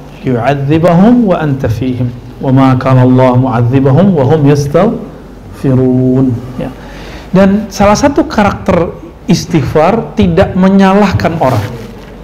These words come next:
Ket-, ketika ada, ada kejadian, ada masalah, kita nggak cari kambing hitam, kita menyalahkan diri kita.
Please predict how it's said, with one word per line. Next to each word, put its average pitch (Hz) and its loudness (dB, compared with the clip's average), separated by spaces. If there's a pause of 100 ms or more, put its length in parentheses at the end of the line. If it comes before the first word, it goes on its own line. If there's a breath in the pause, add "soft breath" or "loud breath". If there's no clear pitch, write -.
(640)
Ket-, - -4
ketika 180 2
ada, 160 0
ada 160 2
kejadian, 165 2
ada 147 -2
masalah, 156 0
kita 196 2
nggak 190 2
cari 190 2
kambing 190 2
hitam, 160 0
kita - -2
menyalahkan 156 0
diri 135 2
kita. 117 -2